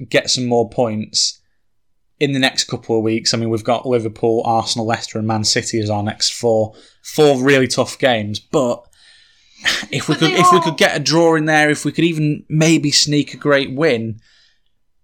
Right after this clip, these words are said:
Speaker 1: to really just sort of cement safety, that would be amazing. To
Speaker 2: If
Speaker 1: not
Speaker 2: they
Speaker 1: have to leave it to the, to those
Speaker 2: That,
Speaker 1: last two
Speaker 2: yeah.
Speaker 1: games.
Speaker 2: But you are getting to the end of the season. We've said Liverpool themselves are unstable. Arsenal are Arsenal, so literally anything could happen.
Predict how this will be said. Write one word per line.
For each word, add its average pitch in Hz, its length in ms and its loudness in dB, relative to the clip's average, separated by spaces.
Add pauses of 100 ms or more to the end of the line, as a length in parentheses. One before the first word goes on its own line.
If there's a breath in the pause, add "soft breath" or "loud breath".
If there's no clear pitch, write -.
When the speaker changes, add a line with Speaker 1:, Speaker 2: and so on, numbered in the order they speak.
(140)
Speaker 1:
to 127 140 0
really 156 340 4
just 123 200 0
sort 147 120 0
of 131 80 -6
cement 131 600 0
safety, 143 720 0
that 147 260 0
would 123 140 -4
be 123 160 2
amazing. 117 640 0 (200 loud breath)
To 254 60 -2
Speaker 2:
If 269 80 -2
Speaker 1:
not 165 140 4
Speaker 2:
they - 40 0
Speaker 1:
have 156 160 0
to 160 80 2
leave 151 240 4
it 123 100 -8
to 123 100 -2
the, 120 240 2 (120)
to - 100 -2
those 120 200 2
Speaker 2:
That, 123 80 0
Speaker 1:
last 135 240 0
two 190 100 0
Speaker 2:
yeah. 175 80 0
Speaker 1:
games. 101 460 -4
Speaker 2:
But - 160 -6
you 262 120 2
are 285 160 0
getting 262 220 -4
to 214 60 -6
the 185 80 -6
end 180 140 -6
of 147 60 -10
the 151 80 -16
season. 127 460 -8 (580)
We've 175 140 -6
said 262 200 -2
Liverpool 185 400 -4
themselves 147 420 -8
are 135 60 -12
unstable. 147 680 -12 (440 loud breath)
Arsenal 214 460 -2
are 143 100 -2
Arsenal, 139 640 -4 (480)
so 147 280 -6
literally 156 580 -6
anything 139 400 -10
could 127 120 -16
happen. 139 500 -10